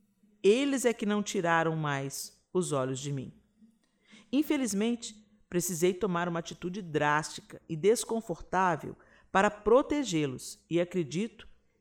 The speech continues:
que, em determinadas circunstâncias, Deus permite um susto para nos despertar.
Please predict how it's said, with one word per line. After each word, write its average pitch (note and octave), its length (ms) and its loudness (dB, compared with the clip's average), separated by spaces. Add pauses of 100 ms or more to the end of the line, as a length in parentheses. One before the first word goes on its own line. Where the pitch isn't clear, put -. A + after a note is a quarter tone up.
que, G3 200 0
em G#3 160 4
determinadas E3+ 640 0
circunstâncias, F3+ 1000 -4 (300)
Deus G#3+ 300 6
permite G3+ 600 0
um G3+ 140 2
susto - 560 0 (420)
para E3+ 220 2
nos E3 260 0
despertar. - 840 -6